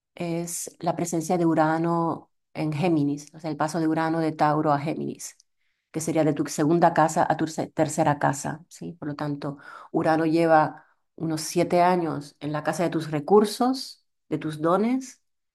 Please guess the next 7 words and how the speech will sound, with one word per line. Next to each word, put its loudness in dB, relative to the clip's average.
de -2
tu 0
economía, 2
de -2
cómo, -2
eh, -8
agencias -4